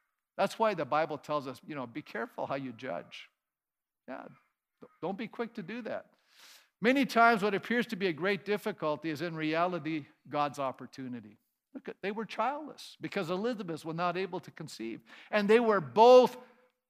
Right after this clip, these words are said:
how old? Very old. This is like an Abraham Sarah story, right? This is like past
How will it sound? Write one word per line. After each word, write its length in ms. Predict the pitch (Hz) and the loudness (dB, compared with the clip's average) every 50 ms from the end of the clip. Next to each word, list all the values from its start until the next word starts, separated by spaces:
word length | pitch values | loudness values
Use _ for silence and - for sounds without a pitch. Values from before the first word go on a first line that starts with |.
| _ _ _ _ - | _ _ _ _ -14
how 360 | - - 220 240 254 254 262 | -4 4 6 6 6 8 8
old? 380 | 262 269 285 294 285 254 208 - - - _ _ _ _ _ _ _ _ _ _ _ _ _ _ _ _ _ _ _ _ _ _ _ _ _ 151 | 6 6 6 6 2 -2 -6 -10 -16 -20 _ _ _ _ _ _ _ _ _ _ _ _ _ _ _ _ _ _ _ _ _ _ _ _ _ -20
Very 680 | 147 143 156 170 202 208 202 190 180 175 170 160 160 - - | -10 -2 2 4 6 6 6 6 4 4 2 0 -2 -2 -2
old. 560 | 160 151 147 139 135 131 123 110 110 - - - - - - _ _ _ _ _ _ _ _ _ _ - | -2 0 0 0 -2 -4 -6 -10 -12 -14 -16 -16 -16 -16 -18 _ _ _ _ _ _ _ _ _ _ 4
This 220 | 302 339 262 - | 6 6 8 8
is 180 | 302 302 254 196 | 6 6 6 8
like 220 | 220 196 185 - | 8 6 6 6
an 140 | 202 180 185 | 4 4 6
Abraham 760 | 226 240 277 294 294 285 302 262 202 220 254 269 277 269 247 | 6 6 6 6 6 8 8 8 8 10 8 8 8 8 6
Sarah 580 | - - - 302 320 320 311 339 330 277 202 170 | 2 -2 2 6 8 10 10 10 10 8 8 6
story, 540 | - - - 214 170 151 127 107 107 120 135 - - | 0 -2 0 2 2 2 2 -2 -4 -8 -4 2 6
right? 220 | 269 294 294 294 - | 6 6 6 4 0
This 200 | 311 254 - 294 | 0 0 2 2
is 160 | 277 196 190 | 0 2 4
like 320 | 196 185 180 131 - - | 4 4 4 2 -6 -12
past 560 | - - 156 151 175 190 202 202 - - - | -6 -2 2 6 8 8 8 6 4 0 -8